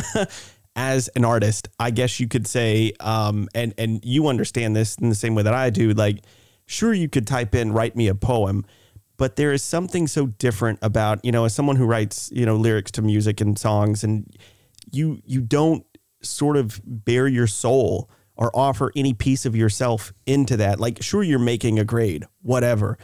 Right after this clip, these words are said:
but what is there to be gained in an emotional intelligence sort of way. Like,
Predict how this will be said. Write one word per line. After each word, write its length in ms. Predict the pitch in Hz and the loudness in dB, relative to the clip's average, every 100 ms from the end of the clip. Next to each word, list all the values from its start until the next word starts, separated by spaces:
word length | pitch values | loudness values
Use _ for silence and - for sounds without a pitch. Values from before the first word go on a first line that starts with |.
| - _ - - | -20 _ -20 -2
but 240 | 143 135 - _ _ - | -2 -2 -12 _ _ -4
what 240 | 123 156 | 0 0
is 120 | 175 | 0
there 160 | 160 147 | 0 0
to 120 | - | 0
be 140 | 107 117 | 0 0
gained 680 | 104 123 120 113 110 110 - _ _ - - - - - _ | 0 0 2 2 2 0 -6 _ _ -20 -20 -20 -20 -20 _
in 100 | 139 | 0
an 100 | 131 | 2
emotional 500 | 123 123 127 - 117 | 4 2 2 0 0
intelligence 640 | 110 104 127 131 110 101 - | 0 0 0 0 0 -2 -2
sort 180 | 113 | 0
of 120 | 101 101 | 0 2
way. 400 | 120 117 92 90 | 2 2 0 0
Like, 300 | 107 107 | -2 -2